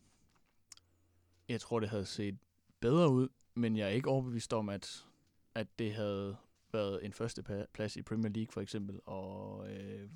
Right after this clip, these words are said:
øh, Champions League-finaler og så videre. Fordi, øh, og, og, øh, det er jo sådan en af mine, øh, sådan hovedpointer, øh, vedrørende Manchester United, er,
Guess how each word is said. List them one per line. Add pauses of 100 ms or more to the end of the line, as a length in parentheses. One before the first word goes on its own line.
(120)
øh,
Champions
League-finaler
og
så
videre. (520)
Fordi, (640)
øh, (420)
og,
og, (280)
øh, (360)
det
er
jo
sådan (360)
en
af
mine,
øh, (160)
sådan
hovedpointer, (380)
øh,
vedrørende
Manchester
United, (580)
er,